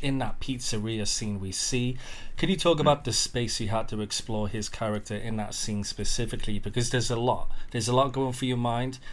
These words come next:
Speaker 1: There's a lot we're
Speaker 2: Yeah.
Speaker 1: seeing as an audience in that scene as well.
Speaker 2: Oh, yeah. It's like, well, the, the good thing was Damien gave me a lot of room to play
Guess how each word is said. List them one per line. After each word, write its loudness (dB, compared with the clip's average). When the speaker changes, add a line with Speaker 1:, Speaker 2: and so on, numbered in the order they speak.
Speaker 1:
There's -2
a 0
lot 2
we're 0
Speaker 2:
Yeah. 6
Speaker 1:
seeing 0
as -2
an 0
audience -2
in -4
that -8
scene -6
as -6
well. -6
Speaker 2:
Oh, 12
yeah. 10
It's -2
like, 0
well, 0
the, 4
the 4
good 4
thing 4
was 6
Damien 4
gave 0
me 2
a 2
lot 4
of 0
room 2
to -4
play 2